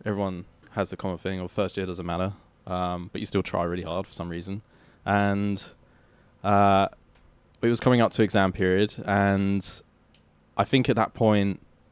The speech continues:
yeah, it was at, at that point my mum actually got really ill, and so it's, like, the worst time to be away from home. And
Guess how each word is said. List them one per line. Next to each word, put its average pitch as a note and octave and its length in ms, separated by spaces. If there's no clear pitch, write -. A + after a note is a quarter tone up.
yeah, G#2+ 140
it F2+ 40
was G2+ 120
at, B2+ 140
at A2+ 140
that A#2 160
point G#2+ 300
my G#2 520
mum A2 260
actually F#2 240
got F#2 200
really G2 300
ill, G#2+ 260
and F#2 680
so G2+ 360
it's, G#2+ 160
like, G#2 140
the G#2+ 60
worst G#2 420
time F#2 340
to - 80
be F#2+ 120
away F#2 200
from F2+ 160
home. F#2 260
And F2+ 560